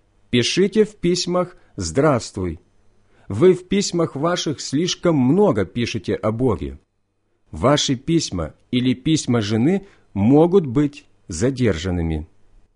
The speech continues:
Нам разрешалось писать четыре письма в год.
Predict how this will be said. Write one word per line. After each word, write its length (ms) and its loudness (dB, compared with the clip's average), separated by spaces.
Нам 300 4
разрешалось 640 0
писать 520 -2
четыре 540 0
письма 420 -2
в 100 -8
год. 320 -6